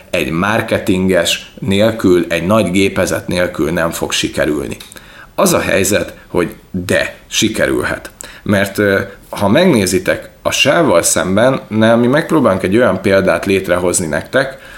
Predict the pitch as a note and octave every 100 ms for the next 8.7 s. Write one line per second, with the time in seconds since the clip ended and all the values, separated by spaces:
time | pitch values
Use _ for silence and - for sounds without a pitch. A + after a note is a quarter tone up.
0 | - - G2 - F#2 A2+ D#3 - - -
1 | - - _ - - - F#3 F3 - -
2 | A2+ A#2+ G2+ - A2 B2+ - G2 - C#3+
3 | G2 D#2+ G2 G#2+ - G2+ G2 E2+ E2 E2+
4 | E2 C2 B1 C#2 C#2 - G2 G#2 G2+ F2
5 | F#2+ F#2 F#2 F#2 A2 A2 G2+ F2 F2 G2
6 | F#2 - F#2+ G2+ F2+ - E2+ - - -
7 | - - - - - G#2+ A#2+ A2+ F#3 C#3
8 | F#2+ G2 - G#2 A#2+ C#3